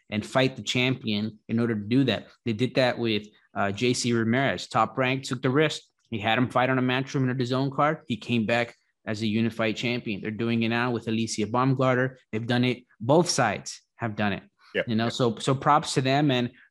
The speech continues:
Speaker 1: hopefully we get it right now, Dimitri Bivol and Artur Beterbiev. And then I, I, let's not forget Zurdo Ramirez. That would
Speaker 2: Yep.
Speaker 1: be, that would be a really intriguing fight, because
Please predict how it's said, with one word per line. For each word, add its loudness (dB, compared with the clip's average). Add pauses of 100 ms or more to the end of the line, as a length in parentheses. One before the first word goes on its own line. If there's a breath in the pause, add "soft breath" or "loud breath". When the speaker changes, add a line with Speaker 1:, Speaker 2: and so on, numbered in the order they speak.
Speaker 1:
hopefully 4
we 4
get 2
it 2
right 0
now, -2
Dimitri -2
Bivol 2
and -2
Artur 0
Beterbiev. 0 (240 soft breath)
And 0
then 0 (140)
I, -2
I, -6 (420)
let's -2
not 2
forget 6 (140)
Zurdo 2
Ramirez. 4 (500)
That 0
would 2
Speaker 2:
Yep. 4
Speaker 1:
be, 2
that -2
would -2
be 4
a 4
really 2
intriguing -2
fight, 2
because -2